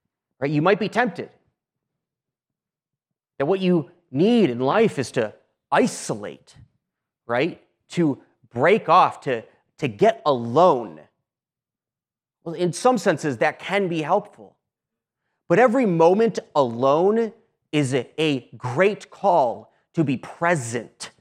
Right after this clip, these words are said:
among God's people, because it's in God's people that he works, in the context of the church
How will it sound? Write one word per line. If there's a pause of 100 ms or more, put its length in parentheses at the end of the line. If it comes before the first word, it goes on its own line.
(320)
among
God's
people, (720)
because
it's
in
God's
people (300)
that
he
works,
in
the
context
of
the
church